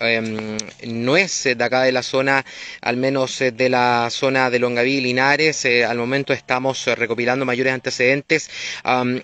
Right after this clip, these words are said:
es un joven masculino de, eh, veintinueve años, eh, quien lamentablemente pierde la vida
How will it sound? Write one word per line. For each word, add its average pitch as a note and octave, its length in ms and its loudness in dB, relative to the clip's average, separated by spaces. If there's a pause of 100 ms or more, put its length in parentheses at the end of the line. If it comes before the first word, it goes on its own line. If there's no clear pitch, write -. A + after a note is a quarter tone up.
(100)
es C#3 240 -2
un D3 240 -2
joven C3+ 580 2
masculino C#3 920 0
de, C#3 400 4
eh, A#2 180 2
veintinueve C3 880 0
años, A#2+ 540 0
eh, A#2 160 -2
quien C#3 260 2 (320)
lamentablemente C3 920 0
pierde C3+ 540 2
la A#2+ 280 -2
vida D3 420 2